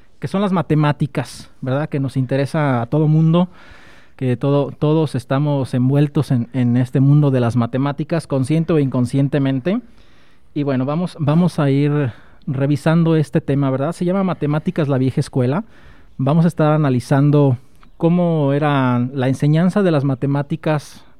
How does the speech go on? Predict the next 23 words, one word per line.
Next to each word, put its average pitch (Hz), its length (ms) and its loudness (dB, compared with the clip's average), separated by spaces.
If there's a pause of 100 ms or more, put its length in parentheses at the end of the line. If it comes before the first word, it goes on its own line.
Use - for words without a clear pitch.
hace 143 280 -4
algunos 143 400 0
años 175 420 2 (580)
y 143 100 -6
cómo 180 280 2
ha 180 80 4
ido 185 160 4
cambiando 175 800 6 (160)
los, 131 320 2
los 135 320 -2
métodos, 156 720 -2
los 123 180 -4
modelos 139 640 -2
educativos 139 840 -4 (380)
en 139 160 2
estos 143 280 -2
últimos 143 420 0
tiempos, 120 340 -4
¿verdad? 120 300 -4 (320)
Entonces, 147 600 -2 (380)
para 165 220 6
ello, 196 180 6
pues, 160 340 0